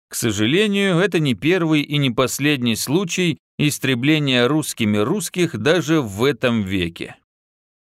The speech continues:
Что ты имеешь в виду? Я хочу поменять шелк и кожу у них на оружие и привезти сюда или в Египет. Поможете?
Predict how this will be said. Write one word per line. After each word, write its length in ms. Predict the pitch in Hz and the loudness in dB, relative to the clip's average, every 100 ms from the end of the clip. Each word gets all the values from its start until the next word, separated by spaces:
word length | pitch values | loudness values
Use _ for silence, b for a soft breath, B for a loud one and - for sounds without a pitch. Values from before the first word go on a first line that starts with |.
| _ | _
Что 280 | - 185 190 | -4 0 2
ты 200 | 185 190 | 2 2
имеешь 360 | 202 190 - | 2 2 0
в 60 | 160 | 0
виду? 400 | 220 170 90 - _ _ _ _ _ _ _ _ | 0 0 -2 -6 _ _ _ _ _ _ _ _
Я 220 | - 226 | 0 0
хочу 300 | 240 196 214 | 2 0 0
поменять 440 | 185 180 175 165 127 | 0 2 2 0 0
шелк 400 | - 202 180 156 | 2 2 2 0
и 60 | |
кожу 420 | 143 240 233 165 156 | -2 2 2 4 2
у 80 | |
них 240 | 147 147 - | 2 -2 0
на 200 | 131 117 | 2 2
оружие 560 | 117 185 202 233 196 - - | 2 0 0 0 0 -4 -4
и 120 | 214 | -2
привезти 500 | 208 202 185 170 190 | 0 0 0 0 -2
сюда 480 | 170 127 110 185 208 - | 0 -2 0 2 2 -2
или 220 | 185 196 | -2 0
в 60 | |
Египет. 600 | 170 190 127 85 76 - _ _ | 0 0 -2 -4 -8 -18 _ _
Поможете? 680 | - 104 156 247 208 - - | -2 2 2 2 0 -4 -12